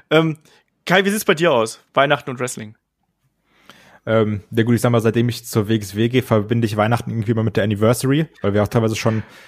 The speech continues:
Speaker 2: äh, ich glaub, Anniversary-Shows hatten, die ein oder zwei Tage direkt vor Heiligabend waren.
Speaker 1: Das stimmt.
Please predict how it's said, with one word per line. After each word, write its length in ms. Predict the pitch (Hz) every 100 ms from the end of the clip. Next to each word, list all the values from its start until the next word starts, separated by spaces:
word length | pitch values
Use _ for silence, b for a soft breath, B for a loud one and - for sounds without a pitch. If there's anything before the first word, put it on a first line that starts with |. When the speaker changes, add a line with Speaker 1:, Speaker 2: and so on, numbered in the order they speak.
| B -
Speaker 2:
äh, 180 | 104
ich 80 | 85
glaub, 140 | 120 107
Anniversary-Shows 800 | 110 113 120 113 113 117 113
hatten, 200 | 120 -
die 80 | 110
ein 160 | - 113
oder 160 | 113
zwei 220 | 107 - -
Tage 280 | 123 110
direkt 360 | 110 110 113 -
vor 380 | - - 127 113
Heiligabend 560 | 113 107 - 101 147 127
waren. 300 | 139 151 165
Speaker 1:
Das 120 | 120
stimmt. 260 | - 147